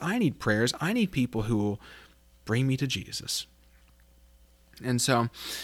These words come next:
I mean, think about this just for a second. Think about if the paralyzed man was trying to get to Jesus on his own. It's a pitiful image. Think about this guy on his, on his stomach, on the ground, trying to drag himself forward with his arms.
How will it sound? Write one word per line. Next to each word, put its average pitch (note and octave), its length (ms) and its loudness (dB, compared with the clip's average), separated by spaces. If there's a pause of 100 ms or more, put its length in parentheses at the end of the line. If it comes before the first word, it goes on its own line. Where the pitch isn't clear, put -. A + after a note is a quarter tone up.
(180)
I C3+ 60 0
mean, D3+ 140 8
think A3+ 160 4
about C#3 180 6
this F#2 160 0
just D3+ 160 4
for D#3+ 80 4
a D3 60 6
second. A#2 260 2
Think B3+ 160 0
about D4+ 200 2
if D#3+ 100 0
the C3 80 -4
paralyzed B2+ 500 2
man A2 140 2
was G#2+ 80 0
trying A#2+ 160 2
to A2+ 40 2
get G#2+ 120 -2
to G#2+ 40 -4
Jesus G2+ 300 -2
on G#2 80 0
his G2 100 -4
own. F2+ 260 -4 (880)
It's D#3+ 120 -4
a F#3+ 40 -2
pitiful F#3 420 4
image. - 440 -2 (400)
Think G3 200 0
about C#3 160 0
this B2+ 160 2
guy G#2 340 0 (580)
on C#3 180 4
his, D3 120 4 (240)
on C#3+ 140 4
his D#3 140 6
stomach, G#2+ 480 4 (120)
on C#3 180 4
the D3+ 60 4
ground, A2 460 2
trying C3 220 2
to A2 40 2
drag B2 400 2
himself B2+ 320 2
forward A2+ 240 2
with G#2+ 100 -4
his G#2+ 140 0
arms. F#2 460 -4